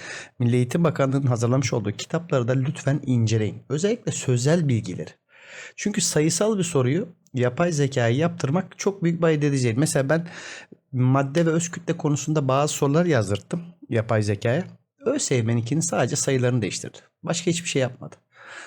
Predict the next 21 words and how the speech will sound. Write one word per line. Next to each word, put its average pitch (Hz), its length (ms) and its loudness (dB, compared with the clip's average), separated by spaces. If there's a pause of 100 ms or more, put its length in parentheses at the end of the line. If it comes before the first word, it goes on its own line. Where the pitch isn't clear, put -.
(220)
Sayısallan 196 840 2
değil 240 240 2
de 95 120 -2
sözelden 135 760 2
güzel 120 260 2
icraatlar 113 520 0
çıkabilir 113 440 -2
karşınıza. 110 560 -2
Bu 190 80 2
yüzden 202 220 2
Milli 120 240 2
Eğitim 135 400 0
Bakanlığı'nın 123 440 0
hazırladığı 117 460 0
kitapların - 440 -4
sözel 127 420 -2
kısımlarını 107 580 -4
lütfen 165 400 -2
boş 143 160 0
zamanlarınızda 107 680 0
okuyun. - 380 -4